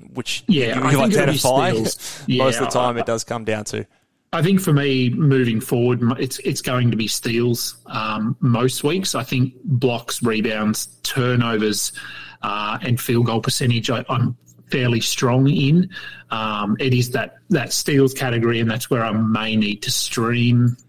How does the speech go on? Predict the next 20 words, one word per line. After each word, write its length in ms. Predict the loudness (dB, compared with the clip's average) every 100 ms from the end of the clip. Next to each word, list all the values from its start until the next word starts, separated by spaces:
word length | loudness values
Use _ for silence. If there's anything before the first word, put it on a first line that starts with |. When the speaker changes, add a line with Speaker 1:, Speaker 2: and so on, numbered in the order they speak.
| _ -2
Speaker 2:
a 60 |
little 220 | 2 4 4
bit. 400 | 2 -2 -8 -18 -8
Um, 560 | -4 -2 -2 0 -2 -4 _ _ _ _ _ _ _ _ -10
if 540 | -10 -4 -4 -4 -8 -2
maybe 300 | 0 0 -4
Fultz 540 | 0 2 2 0 -6 -8 -14 -8
starts 480 | -6 -4 -2 -2 -4
playing, 400 | -4 -2 0 2
I 80 | 2
don't 160 | 2 2
know 100 | 0
what's 220 | -2 -2
gonna 160 | -2
happen 280 | 0 0 2
there 180 | 2 0
with 100 | 0
him. 380 | 2 4 2 0 -14 -12
Speaker 1:
Yep. 160 | -8 -4
Speaker 2:
Um, 300 | 0 0